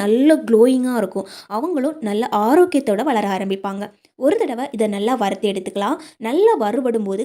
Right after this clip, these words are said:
கை நல்லா சூடு பொறுக்கிற அளவுக்கு இருக்கணும். அந்த அளவுக்கு நல்லா வறுந்ததுக்கு அப்புறமா தான் இதை கீழே தூக்கி வச்சுக்கலாம். இதை நல்லா ஆற வைக்கணும். நம்ம ஆற வச்சதுக்கு அப்புறமா இந்த மாதிரி ஒரு பாட்டில்ல போட்டுக்கலாம்.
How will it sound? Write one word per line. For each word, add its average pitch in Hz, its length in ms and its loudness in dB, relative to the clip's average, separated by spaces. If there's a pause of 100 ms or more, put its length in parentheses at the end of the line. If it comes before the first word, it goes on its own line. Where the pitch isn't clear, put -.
(140)
கை 226 100 -2 (140)
நல்லா 233 140 -2 (100)
சூடு 254 280 -4
பொறுக்கிற 240 360 0
அளவுக்கு 233 280 0
இருக்கணும். 214 320 -2 (180)
அந்த 220 200 -8
அளவுக்கு 262 320 -2
நல்லா 269 420 2
வறுந்ததுக்கு 220 440 -2
அப்புறமா 226 400 -8
தான் 330 140 -2
இதை 214 100 0 (100)
கீழே 208 260 -2
தூக்கி 202 220 -6
வச்சுக்கலாம். 202 440 -4 (380)
இதை 269 100 -2
நல்லா 262 280 -4 (160)
ஆற 233 220 -2
வைக்கணும். 202 360 -4
நம்ம 196 160 -6 (460)
ஆற 392 100 -2 (120)
வச்சதுக்கு 220 320 -6
அப்புறமா 196 320 -8 (120)
இந்த 226 180 -4
மாதிரி 208 220 -4
ஒரு 214 160 -2
பாட்டில்ல 214 440 -2
போட்டுக்கலாம். 196 520 -4